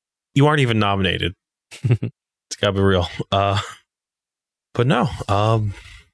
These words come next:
Speaker 1: where can we find you when you're, uh, not talking about, uh, Tokusatsu?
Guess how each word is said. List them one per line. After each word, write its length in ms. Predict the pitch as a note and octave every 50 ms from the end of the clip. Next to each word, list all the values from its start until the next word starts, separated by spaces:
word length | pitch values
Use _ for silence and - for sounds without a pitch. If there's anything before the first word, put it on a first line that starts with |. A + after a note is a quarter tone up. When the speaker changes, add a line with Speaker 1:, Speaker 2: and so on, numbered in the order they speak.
| _ _ _ _ _ _ _ _ _ _ -
Speaker 1:
where 120 | - E3+
can 80 | A3+ D4
we 60 | D#4
find 200 | - E4+ D#4 E3+
you 140 | C3+ F#3 G#3
when 160 | D#3 A#2+ G#2+
you're, 160 | A2 A2 A2
uh, 160 | A2 A2 G#2 G2+ - - -
not 220 | - A2+ B2 - -
talking 200 | B2+ B2 A#2+ A#2+
about, 200 | A#2+ A2+ A2 G#2+
uh, 200 | A2 G#2 G#2 G2 - _ _ _ _ _ _ _ _ _ _ _ _ _ _ _ _ _ _ -
Tokusatsu? 460 | - - A#2+ A#2+ A2+ A2 - - -